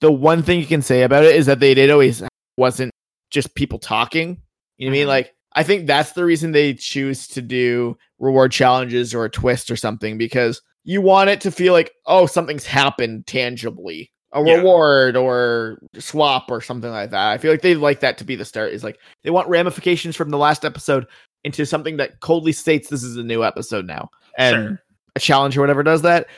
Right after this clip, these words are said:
Speaker 1: So, uh, my hope is that this does replace reward challenges. Let's be real. There's gonna be freaking reward challenges in most of these episodes. And <laughs> we won't get to know any of these people. We'll just know Boston Rub's thoughts on them.
Speaker 2: Yep.
Speaker 1: <laughs>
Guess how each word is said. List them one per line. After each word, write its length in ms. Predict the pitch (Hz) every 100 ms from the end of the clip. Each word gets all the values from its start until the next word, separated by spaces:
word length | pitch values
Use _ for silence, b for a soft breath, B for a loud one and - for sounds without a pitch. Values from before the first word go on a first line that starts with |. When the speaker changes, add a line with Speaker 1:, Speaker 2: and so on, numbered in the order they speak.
| -
Speaker 1:
So, 180 | 202 185
uh, 160 | 127
my 200 | 170 175 196
hope 240 | 175 165
is 80 | 143
that 160 | 131 127
this 140 | 120
does 260 | 123 123 120
replace 400 | 107 117 107 135
reward 260 | 135 143
challenges. 480 | 143 143 139 139 - _ _
Let's 160 | - 175
be 140 | -
real. 400 | 123 120 113 113 -
There's 160 | 156
gonna 140 | - 143
be 180 | 123 120
freaking 280 | - 113 120
reward 280 | 120 120 117
challenges 480 | 117 107 113 -
in 240 | 101 104 - _ -
most 240 | 120 -
of 60 | -
these 140 | 104
episodes. 580 | - - - - - - _ -
And 400 | 67 - 151 139 _ _
<laughs> 480 | - - 131 - 156
we 100 | 196
won't 160 | 208 190
get 80 | -
to 80 | 165
know 120 | 160
any 120 | 143
of 60 | 127
these 120 | 131
people. 380 | 139 131 135 104
We'll 100 | 123
just 160 | 120
know 120 | 127
Boston 320 | 113 110 - 120
Rub's 220 | 107 101
thoughts 200 | - - -
on 80 |
them. 180 | - 202 _ _ -
Speaker 2:
Yep. 220 | 117 - _ _
Speaker 1:
<laughs> 540 | - - 277 - 147